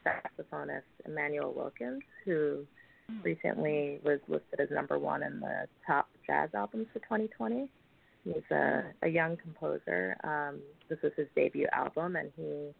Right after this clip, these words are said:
Speaker 1: commissioned me actually last year for a new work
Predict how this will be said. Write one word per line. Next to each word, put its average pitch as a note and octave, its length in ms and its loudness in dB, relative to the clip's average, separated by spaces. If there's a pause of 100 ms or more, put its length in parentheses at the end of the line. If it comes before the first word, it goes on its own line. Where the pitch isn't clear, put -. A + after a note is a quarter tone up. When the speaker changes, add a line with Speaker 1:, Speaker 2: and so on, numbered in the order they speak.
(380)
Speaker 1:
commissioned F#3 460 0
me E3+ 180 -2
actually D3+ 540 -4 (100)
last D3+ 240 -4 (140)
year C#3+ 340 -4 (140)
for D3 100 -6
a C#3+ 60 -4
new D3 240 -4
work C#3+ 240 -6